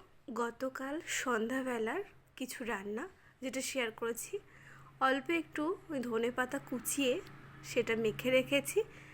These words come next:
একটু চালের গুঁড়ো ও বেসন দিয়ে, আর করব পেঁয়াজি। তো ছেলে বেশ অনেক দিন থ-, থেকে বায়না করছে একটু পেঁয়াজি খাবে। আর আমি যেহেতু বাইরের থেকে ওকে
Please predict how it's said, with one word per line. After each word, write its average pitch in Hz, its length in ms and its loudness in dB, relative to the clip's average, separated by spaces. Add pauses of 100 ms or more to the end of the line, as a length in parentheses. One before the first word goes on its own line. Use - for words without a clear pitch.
(380)
একটু - 340 -2
চালের 254 460 6
গুঁড়ো 302 400 4
ও - 20 4
বেসন 208 560 2
দিয়ে, 208 260 -2 (540)
আর 269 220 -2
করব 294 600 2 (120)
পেঁয়াজি। 208 560 -2 (600)
তো 277 100 -4
ছেলে 269 580 0
বেশ 262 400 4
অনেক 247 260 0
দিন 254 200 2
থ-, 269 240 -2 (400)
থেকে 262 420 2
বায়না 220 360 4
করছে 247 320 -2
একটু 269 300 -4
পেঁয়াজি 247 380 2
খাবে। 240 400 -4 (520)
আর 285 80 2
আমি 262 360 6
যেহেতু 277 460 2
বাইরের 247 500 6
থেকে 262 260 -2
ওকে 269 480 4